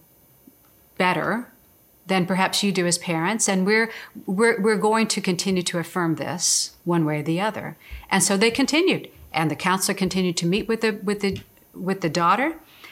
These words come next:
and ask questions of this daughter that ca-, would have caused her to question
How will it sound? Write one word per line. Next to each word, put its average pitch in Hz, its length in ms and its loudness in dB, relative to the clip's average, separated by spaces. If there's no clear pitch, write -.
and 233 160 6
ask 277 260 2
questions 226 760 2
of 190 160 0
this 208 160 0
daughter 240 420 2
that 190 400 -2
ca-, - 220 -6
would 214 200 0
have 214 200 -2
caused 262 480 2
her 233 160 0
to 226 160 -4
question 190 840 0